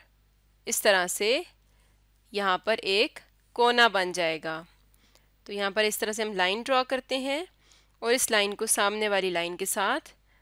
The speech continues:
मिला देंगे। और अब हम ये भी देख लेते हैं कि ये जो हमने चौथी लाइन लगाई है क्या ये फ़ोर के बराबर है या नहीं। तो हम एक तरफ ज़ीरो रखेंगे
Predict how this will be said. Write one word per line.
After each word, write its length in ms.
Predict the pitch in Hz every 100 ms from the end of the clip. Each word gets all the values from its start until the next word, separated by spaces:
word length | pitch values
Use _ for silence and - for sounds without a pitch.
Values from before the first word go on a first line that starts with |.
| _ -
मिला 300 | 202 190 220
देंगे। 460 | 277 277 269 294 339 _ _ _ _ _ _ _ _ _ _
और 120 | 226 240
अब 140 | 247
हम 120 | 277
ये 140 | 247 254
भी 140 | 294
देख 260 | 247 226 226
लेते 240 | 208 214
हैं 240 | 226 233 269
कि 120 | 220
ये 180 | 196 254
जो 120 | 262
हमने 460 | 247 208 208 226 262 - - _ _
चौथी 340 | 254 240 285 262
लाइन 240 | 220 202
लगाई 320 | 190 180 175
है 180 | 196 214
क्या 220 | - 233 233
ये 160 | 233 262
फ़ोर 360 | - 233 254
के 140 | - 240
बराबर 380 | 202 180 185 202
है 220 | 202 214
या 240 | 226 202
नहीं। 360 | 185 185 185 165 - - - - _ -
तो 60 | 220
हम 180 | 220 240 -
एक 240 | 247 -
तरफ 220 | 254 254 220
ज़ीरो 320 | 208 202 220
रखेंगे 580 | 226 - 254 254 269